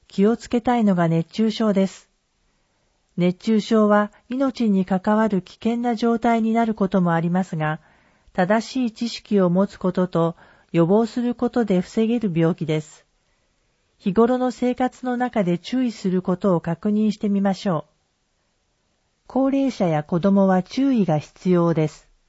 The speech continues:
高齢者は暑さや水分不足に対して感じにくく、暑さに対する調節機能も低下しているとされています。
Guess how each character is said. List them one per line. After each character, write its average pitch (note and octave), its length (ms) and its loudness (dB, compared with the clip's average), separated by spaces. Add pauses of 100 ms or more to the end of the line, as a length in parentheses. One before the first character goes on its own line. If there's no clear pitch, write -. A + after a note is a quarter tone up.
(680)
高 A3+ 200 2
齢 A#3 180 2
者 G3+ 220 -2
は E3 240 -2 (260)
暑 A#3+ 220 -2
さ - 220 -2
や F3+ 140 2
水 A3 280 -2
分 B3 260 -4
不 B3 80 -2
足 A#3 300 -2
に F3 180 0
対 G#3+ 300 0
し - 80 -18
て E3 160 -4
感 G3 240 -2
じ A3 160 -2
に G#3+ 160 0
く G#3+ 180 -6
く、 E3 300 -6 (460)
暑 A3+ 200 0
さ - 220 0
に E3 140 0
対 F3+ 260 0
す - 160 -4
る E3+ 120 -2
調 A3+ 260 0
節 A3 300 -4
機 - 160 -2
能 G3 220 4
も D3+ 200 -2
低 A3 240 0
下 A3+ 140 2
し - 100 -10
て A3+ 140 2
い A3 60 2
る A3 100 -2
と F#3 140 0
さ D#3 140 -4
れ D#3+ 120 0
て E3 120 -4
い D3+ 100 -2
ま D3 160 -2
す。 - 260 -18